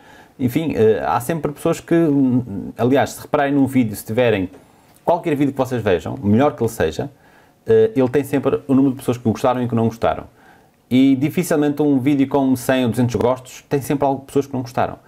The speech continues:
Portanto, isso reflete-se nos comentários. E isso é normal, não são penalizados por causa disso.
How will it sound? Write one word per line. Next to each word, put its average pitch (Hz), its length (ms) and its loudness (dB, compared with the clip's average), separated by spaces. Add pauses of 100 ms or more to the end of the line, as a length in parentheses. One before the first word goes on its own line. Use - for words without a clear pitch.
(220)
Portanto, 120 320 -6
isso 127 160 -4
reflete-se - 340 -4
nos 117 100 -4
comentários. 117 520 -2
E 160 100 -2
isso 160 120 -4
é 175 60 0
normal, 120 500 0 (100)
não 107 140 -2
são 127 160 -2
penalizados 123 540 0
por - 80 -12
causa 117 240 -2
disso. - 260 -12